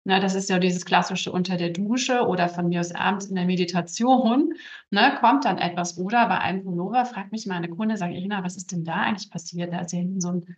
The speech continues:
Zipfel, ist das eigentlich noch eine Kapuze?" Ja, und dann habe ich dann schlicht und weg einfach mal gesagt, "Ja, ich habe mich vernäht." Und so war es auch. Also im Prozess, ne, ich habe was ausprobiert, gleich, also dreidimensional, und merke dann,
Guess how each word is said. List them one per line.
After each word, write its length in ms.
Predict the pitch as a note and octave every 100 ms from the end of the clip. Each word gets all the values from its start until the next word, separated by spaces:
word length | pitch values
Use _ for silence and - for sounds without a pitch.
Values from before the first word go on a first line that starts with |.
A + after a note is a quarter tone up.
| _
Zipfel, 400 | - A#3 - F3
ist 180 | E3+ E3+
das 120 | E3
eigentlich 200 | F3 E3+
noch 80 | E3+
eine 140 | F3
Kapuze?" 640 | F3 E3 - G#3 - C4+ C4+ - - _ _ -
Ja, 100 | F3
und 60 |
dann 180 | E3+ E3+
habe 160 | E3 E3+
ich 60 |
dann 160 | F#3+ F3+
schlicht 320 | F#3 F#3 F#3 F#3 -
und 180 | G#3+ F#3+
weg 300 | F#3+ - -
einfach 260 | F#3+ F#3+ G#3
mal 160 | G3+
gesagt, 220 | G3 G3 G#3
"Ja, 140 | A3+
ich 120 | F3+
habe 140 | G3+ G3+
mich 160 | -
vernäht." 560 | G#3+ G#3 A#3 D#3+ - - _ -
Und 100 | F#3
so 140 | F3
war 180 | F#3 G#3
es 140 | G3+
auch. 280 | - - D#3
Also 180 | - E3+
im 140 | F#3
Prozess, 520 | - F3 - A#3 D#4+ -
ne, 80 | A#3
ich 80 |
habe 100 | A3+
was 140 | F3+ -
ausprobiert, 640 | - C4 - C4+ C4 C4
gleich, 220 | G#3+ G3 F#3+ -
also 200 | - F3
dreidimensional, 1040 | E3+ E3 G3 B3 A#3+ A#3 A3+ A3+ A#3 D4 - - _ _ _ _ _ _ _ _
und 180 | G#3+ F#3+
merke 340 | G3+ G#3+ G#3+ F#3+
dann, 420 | G3+ A3+ C4